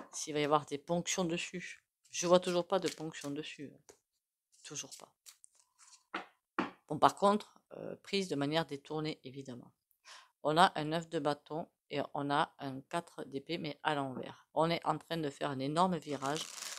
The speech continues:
de l'humanité. Un virage très, je sais que c'est pas glorieux quand on est là, hein. Mais bon, au niveau cosmique, un superbe virage super intéressant. Allez, euh, le, le piège.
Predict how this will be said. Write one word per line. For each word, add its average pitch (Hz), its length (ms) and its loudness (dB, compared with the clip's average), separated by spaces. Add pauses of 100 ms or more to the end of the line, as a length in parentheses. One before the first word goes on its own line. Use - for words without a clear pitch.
(100)
de 185 120 10
l'humanité. 180 840 4
Un 147 60 -4
virage 143 320 -2
très, - 260 -6
je 147 120 -4
sais 185 280 -2
que 175 140 -8
c'est - 240 -10
pas 156 340 2
glorieux 165 680 0
quand 143 280 -4
on 135 140 -2
est 160 220 2
là, 113 280 0
hein. 123 480 -8 (540)
Mais 160 100 0
bon, 117 160 -8 (140)
au 143 120 -4
niveau 175 280 6
cosmique, - 640 0 (420)
un 147 100 0
superbe 170 400 2
virage 151 420 2
super 139 400 -8
intéressant. 135 600 -10 (3000)
Allez, 190 280 0 (400)
euh, 127 260 -4 (120)
le, 143 380 0
le 143 140 -2
piège. 143 380 -4